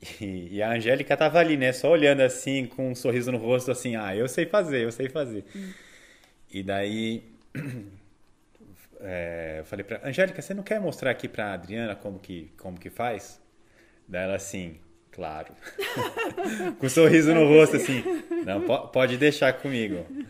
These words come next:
Speaker 1: Felipe, pode deixar comigo." E realmente a, a Angélica guiou a Adriana no processo de,
Speaker 2: Uhum.
Speaker 1: de, ela mostrou, né, co-, pra Adriana como que faz o,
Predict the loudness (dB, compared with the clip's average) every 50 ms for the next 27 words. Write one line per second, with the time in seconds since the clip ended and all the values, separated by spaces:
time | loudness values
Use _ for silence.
0 | -14 -20 -20 -20 -20 _ -10 -6 -6 -4 -2 -4 -4 -4 -6 -4 -2 -2 -2 -2
1 | -6 -8 -8 -10 -10 -10 -14 -14 -14 -14 -16 -18 -20 _ -12 -10 -8 -8 -6 -6
2 | -8 -6 -4 -4 -4 -4 -4 -6 -6 -6 -8 -8 -8 -8 -10 -10 -10 -10 -10 -8
3 | -6 -6 -6 -6 -8 -12 -12 -14 -14 -14 -16 -20 -18 -14 -10 -8 -6 -6 -4 -4
4 | -4 -4 -6 -8 -8 -8 -8 -8 -8 -10 -14 -12 -12 -14 -12 -8 -8 -8 -8 -8
5 | -14 -18 -18 -18 -18 -18 -18 -18 -20 -20 _ _ _ _ _ -14 -12 -12 -12 -14
6 | -16 -16 -18 -20 -20 _ -14 -12 -10 -10 -8 -8 -10 -10 -10 -10 -10 -8 -8 -8
7 | -10 -10 -18 -20 -20 -20 -14 -12 -12 -10 -10 -10 -12 -12 -14 -14 -16 -18 -18 -18
8 | -20 -16 -14 -14 -12 -14 -16 -18 -20 -20